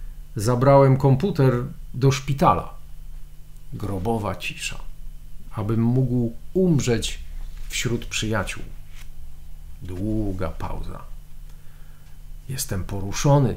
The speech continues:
pisali kibice, „głęboko poruszony”.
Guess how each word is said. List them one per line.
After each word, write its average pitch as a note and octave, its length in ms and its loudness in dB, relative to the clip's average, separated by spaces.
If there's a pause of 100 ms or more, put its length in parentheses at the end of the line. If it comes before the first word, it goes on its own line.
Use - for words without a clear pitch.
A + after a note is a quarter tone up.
pisali F#2 460 0
kibice, - 500 -6
„głęboko A2 580 4
poruszony”. F#2 600 -4